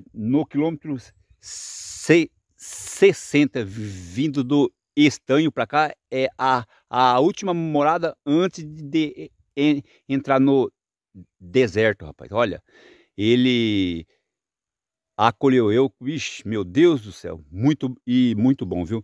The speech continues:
Então aí ele, ele não quis tirar foto nem aparecer, a gente tem que re-, respeitar, nem, e nem todo mundo gosta, né? Né? Então a gente, falei, "Imagina, Fábio, tranquilo."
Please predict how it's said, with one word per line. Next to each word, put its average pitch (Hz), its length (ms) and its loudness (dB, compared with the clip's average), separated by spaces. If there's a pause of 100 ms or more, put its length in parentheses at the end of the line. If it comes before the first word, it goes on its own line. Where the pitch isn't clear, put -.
(280)
Então 123 380 0
aí 135 280 0 (340)
ele, 110 440 -4 (200)
ele 117 220 -2
não 113 300 2
quis 120 240 -8 (180)
tirar 113 260 -2
foto 120 320 -4
nem 107 220 -4 (220)
aparecer, 104 600 -4
a 107 120 -6
gente 113 260 -6
tem 131 180 -2
que 120 360 -6 (160)
re-, - 200 -20 (140)
respeitar, 95 840 -4
nem, 113 800 0
e 120 260 -4
nem 120 300 -2 (160)
todo 135 280 -2
mundo 127 200 0
gosta, 92 360 -6
né? 110 100 -10 (500)
Né? 117 200 -6 (180)
Então 107 300 -6
a 117 80 -2
gente, 120 440 -10 (220)
falei, 180 160 -4 (480)
"Imagina, 135 460 0
Fábio, - 280 -16 (1400)
tranquilo." 95 460 -6